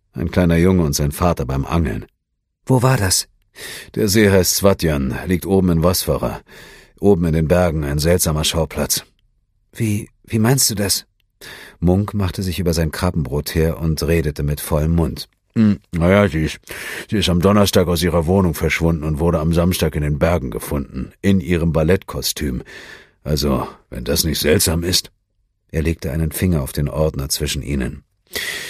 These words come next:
„Alles ist, äh, hier drinnen.“ „Ich weiß, worauf du hinaus willst, Holger, aber mein Entschluss steht fest.“ „Ja, ich verstehe“, sagte Munk.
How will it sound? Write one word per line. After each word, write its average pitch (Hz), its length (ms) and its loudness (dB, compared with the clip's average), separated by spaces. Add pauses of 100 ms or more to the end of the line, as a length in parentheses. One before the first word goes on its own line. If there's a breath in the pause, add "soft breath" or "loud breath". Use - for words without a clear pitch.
(360 loud breath)
„Alles 101 460 4
ist, 87 320 0
äh, 73 260 0 (200 loud breath)
hier 90 420 2
drinnen.“ 82 500 -2 (720)
„Ich 110 260 -4
weiß, 123 320 0
worauf 90 280 -2
du 92 100 -8
hinaus 92 400 0
willst, 87 240 -4
Holger, 90 300 -6 (300 loud breath)
aber 104 180 2
mein 107 200 4
Entschluss 117 420 0
steht 110 260 -4
fest.“ - 460 -2 (720)
„Ja, 76 200 -2 (560)
ich 69 120 -4
verstehe“, 78 500 0 (400)
sagte - 280 -8
Munk. 120 340 -6